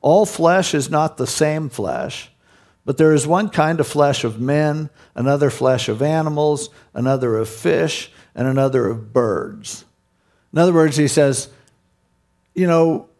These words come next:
everyone, every living being is sort of composed of the same basic chemical elements. And yet look at what different expressions and combinations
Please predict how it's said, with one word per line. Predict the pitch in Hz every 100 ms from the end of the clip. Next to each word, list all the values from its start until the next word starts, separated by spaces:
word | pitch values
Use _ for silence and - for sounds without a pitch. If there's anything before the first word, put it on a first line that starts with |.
| -
everyone, | 190 220 247 202 160 151 151 151 -
every | 175 196 208 156
living | 135 151 156 147 127
being | 120 143 139 123
is | 127 120
sort | 220 - 165
of | 147 -
composed | 139 113 151 165 147 135
of | 113
the | 123
same | - 151 151 131
basic | 139 147 135 135 123 _ _ _ _
chemical | - 139 139 131 104 123
elements. | 113 113 101 78 - - - - _ _ - -
And | 151 160
yet | 165 160 175
look | 196 262 -
at | 170
what | 123 143 135 117
different | 190 202 196 -
expressions | 139 131 - - 185 196 190 147 139 135 - _ _
and | 139 143
combinations | - 170 175 143 143 180 - - 127 131